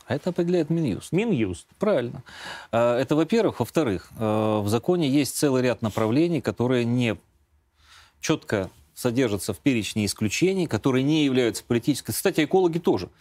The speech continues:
Speaker 2: Мгм.
Speaker 1: Хотя уж экологи-то, извините, или псевдоэкологи, э, так влияют на, э, зачастую и на инвестиционные проекты. Вспомним, э, проекты «Газпрома», э, в северных широтах. Вспомним,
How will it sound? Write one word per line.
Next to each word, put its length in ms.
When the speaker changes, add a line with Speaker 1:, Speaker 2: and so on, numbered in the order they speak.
Speaker 2:
Мгм. 200
Speaker 1:
Хотя 240
уж 160
экологи-то, 800
извините, 460
или 240
псевдоэкологи, 1120
э, 580
так 300
влияют 560
на, 1080
э, 60
зачастую 520
и 80
на 100
инвестиционные 520
проекты. 640
Вспомним, 540
э, 580
проекты 320
«Газпрома», 680
э, 400
в 40
северных 400
широтах. 420
Вспомним, 500